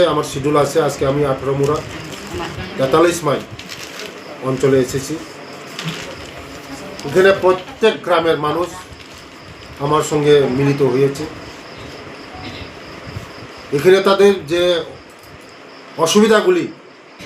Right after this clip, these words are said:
আমার কাছে অভিযোগ করা হয়েছে। এখানে আমার বিসির যে, যিনি ইনচার্জ, উনাকে মাসের পর মাস পাওয়া যায় না, পঞ্চায়েতে আসে নাই, ওদের অভিযোগ। আমি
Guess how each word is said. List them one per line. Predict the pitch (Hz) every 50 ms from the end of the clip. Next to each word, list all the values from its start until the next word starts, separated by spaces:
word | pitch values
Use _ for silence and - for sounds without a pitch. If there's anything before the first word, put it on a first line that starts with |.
| - - - - - - - - - 139 143
আমার | 160 165 160 175
কাছে | 165 - 160 160 147
অভিযোগ | 151 143 147 139 - 143
করা | 135 135 123 127
হয়েছে। | 135 139 135 139 147 156 - - - - - - - - - - - - - - - - - - - - - - - - - - - - - - - - 147
এখানে | 143 180 185 190 180
আমার | 185 185 147 135 143
বিসির | 170 151 - 196 202 208 208 190 - 131 147
যে, | 170 170 170 170 151 - - - - - - - - - - - - 131
যিনি | 160 180 180 175 170
ইনচার্জ, | 160 143 - 190 180 165 139 - - - - - - - - - - - - - - - - - - - - - - - - 165
উনাকে | 180 196 196 196 196 196 180 165
মাসের | 180 185 - 190 185 -
পর | 170 170 147 156 160
মাস | 160 156 147 - -
পাওয়া | 135 135 135 131 127
যায় | 139 139 139 147
না, | 143 - - - - - - - - - - - - - - - -
পঞ্চায়েতে | 156 165 160 151 165 151 - 147 143 135 131
আসে | - - 151 139 139
নাই, | 143 143 - - - - - - - - - -
ওদের | 143 143 143 151 151 151 143 139
অভিযোগ। | 131 135 139 139 151 156 156 - - - - - - - - - - - - - - - - - - - - - - - - - - - - - - - - - - - - - - - - - - - - - - - - -
আমি | 147 160